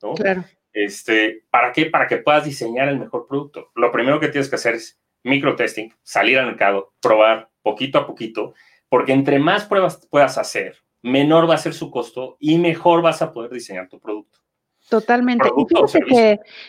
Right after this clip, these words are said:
Speaker 2: fíjate que hoy escuchaba un podcast que me gustó mucho porque decía, y, y va un poco de la línea con lo que he venido pensando, que ahorita está imposible hacer predicciones totalmente certeras. O sea,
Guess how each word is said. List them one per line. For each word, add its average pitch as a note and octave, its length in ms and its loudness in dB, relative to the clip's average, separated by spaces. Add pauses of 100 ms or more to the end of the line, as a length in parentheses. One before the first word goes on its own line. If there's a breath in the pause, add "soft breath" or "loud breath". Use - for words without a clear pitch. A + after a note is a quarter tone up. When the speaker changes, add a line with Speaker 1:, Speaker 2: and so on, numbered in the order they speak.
Speaker 2:
fíjate F4+ 280 2
que B3 200 4
hoy C4 260 6
escuchaba A#3+ 560 -2
un C4+ 200 2
podcast A#3 640 0 (120)
que G#3 120 -2
me G#3+ 100 -4
gustó G#3 300 -4
mucho A3+ 320 -4
porque G#3+ 220 -4
decía, A3+ 580 2 (640 loud breath)
y, A#3+ 240 2
y B3+ 100 4
va C#4 140 6
un D4 80 0
poco D#4+ 160 2
de C#4 120 6
la G#3+ 120 4
línea A3 260 -2
con A3+ 100 -4
lo F3+ 100 -6
que G3 80 -8
he G3+ 40 -4
venido G#3 400 -4
pensando, G3 680 -6
que G3+ 360 2
ahorita C#4+ 360 2
está D#4+ 260 4
imposible C#4 680 0
hacer B3 320 0
predicciones A3 840 0
totalmente G#3 960 0
certeras. E3+ 800 -2
O G3+ 60 -10
sea, E3 400 0